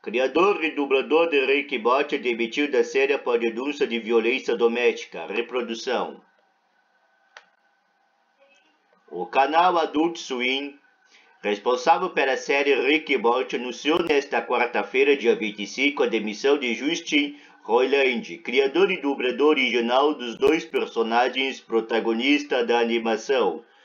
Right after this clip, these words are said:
No início do mês, foi revelado que Roiland enfrenta acusações criminais de violência doméstica na Justiça do Est-,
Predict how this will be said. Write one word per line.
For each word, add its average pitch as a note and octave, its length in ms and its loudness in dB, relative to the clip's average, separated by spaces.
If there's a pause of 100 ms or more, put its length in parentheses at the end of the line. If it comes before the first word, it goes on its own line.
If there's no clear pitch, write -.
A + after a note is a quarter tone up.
(280)
No G#2+ 160 0
início F3 440 -2
do C#3+ 120 -2
mês, C#3+ 420 2
foi C#3+ 300 4
revelado B2 720 2
que A2+ 220 -6
Roiland A2+ 680 0
enfrenta C#3 520 0
acusações C3 680 0
criminais A2+ 600 -2
de A#2 100 -4
violência G#2+ 640 -4
doméstica G#2 720 -2
na A2+ 160 -4
Justiça C3+ 640 -4
do A2 160 -4
Est-, G#2+ 220 -12